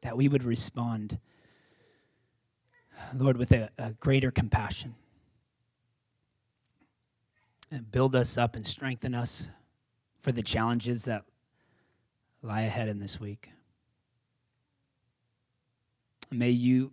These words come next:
strengthen the families that are represented here. Strengthen the unity and the bond that we have with you and one another.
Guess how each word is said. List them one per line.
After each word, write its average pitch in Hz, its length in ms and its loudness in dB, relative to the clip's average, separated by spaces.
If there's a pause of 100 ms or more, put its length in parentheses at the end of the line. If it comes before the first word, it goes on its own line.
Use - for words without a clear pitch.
strengthen 139 800 -6
the 127 80 -4
families 104 680 -10 (2000)
that 120 100 -4
are 104 80 -4
represented 110 540 -4
here. 95 240 -12 (2000)
Strengthen 131 400 0
the 123 100 2
unity 123 500 2
and 113 100 0
the 107 40 -2
bond 113 360 -2
that 110 100 -6
we 117 120 -2
have 113 400 0 (640)
with - 240 -8
you 131 240 4
and 117 100 -2
one 113 140 -4
another. 104 400 -8